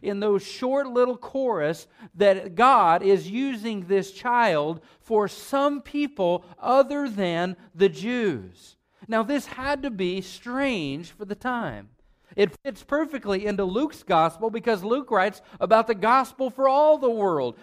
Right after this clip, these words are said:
how Jesus died for everyone and has a, a worldly missional focus in his gospel. So it fits perfectly in this.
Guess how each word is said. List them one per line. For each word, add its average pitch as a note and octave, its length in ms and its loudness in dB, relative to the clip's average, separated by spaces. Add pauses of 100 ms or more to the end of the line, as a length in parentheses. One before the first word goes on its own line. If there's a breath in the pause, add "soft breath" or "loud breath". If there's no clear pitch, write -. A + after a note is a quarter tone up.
how B3 220 0
Jesus B3+ 520 -6
died C4+ 300 2
for C#4 240 -4 (180 loud breath)
everyone C4+ 800 6
and G3+ 100 -6
has A3+ 260 -6
a, G3 180 -2 (160 loud breath)
a G#3+ 80 -2
worldly C4 640 0
missional B3+ 600 -4
focus C4 460 -2
in G3+ 100 -8
his G3+ 140 -6
gospel. A#3 560 -6 (140 soft breath)
So B3+ 220 -4
it A#3+ 120 -4
fits B3 280 -4
perfectly C4 680 -2
in G#3 140 -8
this. C4+ 560 -6